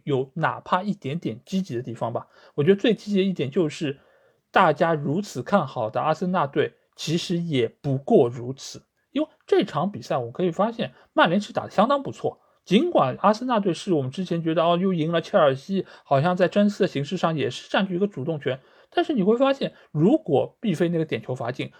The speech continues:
如果那么多的争议或者运气能够哪怕稍微好一点点，这场比赛曼联是能够赢下来的。曼联已经糟成这样了，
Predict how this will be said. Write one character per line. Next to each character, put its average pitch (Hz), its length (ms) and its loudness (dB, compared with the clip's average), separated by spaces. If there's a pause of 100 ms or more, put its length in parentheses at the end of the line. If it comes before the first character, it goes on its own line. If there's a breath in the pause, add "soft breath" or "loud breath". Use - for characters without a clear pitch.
(120)
如 214 220 4
果 131 300 0
那 190 200 2
么 196 160 0
多 156 260 2
的 156 140 0
争 190 340 2
议 180 80 0
或 151 180 0
者 143 80 0
运 214 220 0
气 180 140 -4
能 143 100 -6
够 214 120 -4
哪 131 200 -4
怕 180 180 0
稍 214 180 -2
微 254 120 -2
好 - 240 -2
一 196 60 -4
点 180 220 -4
点， 185 200 -4 (220 soft breath)
这 220 100 0
场 180 200 2
比 143 120 -6
赛 135 140 -4
曼 170 240 0
联 123 120 -6
是 147 160 -8
能 120 160 -6
够 151 160 0
赢 120 160 -8
下 135 140 -4
来 113 120 -6
的。 - 100 -18 (540 soft breath)
曼 240 280 4
联 139 180 -2
已 143 80 -4
经 131 220 -8
糟 214 240 4
成 117 180 -10
这 220 300 0
样 117 240 -10
了， - 180 -16